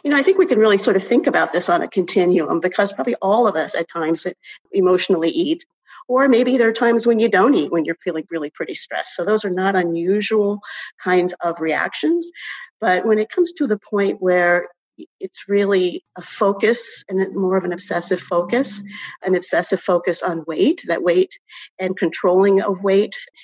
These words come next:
is, uh, becomes something that you're thinking about all the time and engaging in behaviors to manage it.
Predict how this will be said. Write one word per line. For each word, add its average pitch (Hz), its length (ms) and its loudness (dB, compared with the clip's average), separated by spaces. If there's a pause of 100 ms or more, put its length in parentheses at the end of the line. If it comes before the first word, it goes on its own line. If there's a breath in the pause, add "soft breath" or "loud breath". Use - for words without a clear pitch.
(340 loud breath)
is, 170 460 -4
uh, - 60 -14 (460)
becomes 170 500 -4
something 180 320 -2
that 165 120 -2
you're 175 120 0
thinking 180 320 0
about 170 240 0
all 165 140 0
the 165 100 -2
time 220 360 0
and 175 100 0
engaging 170 440 -4
in 165 100 -2
behaviors 202 680 0
to 214 220 -6
manage 190 420 2
it. 196 160 2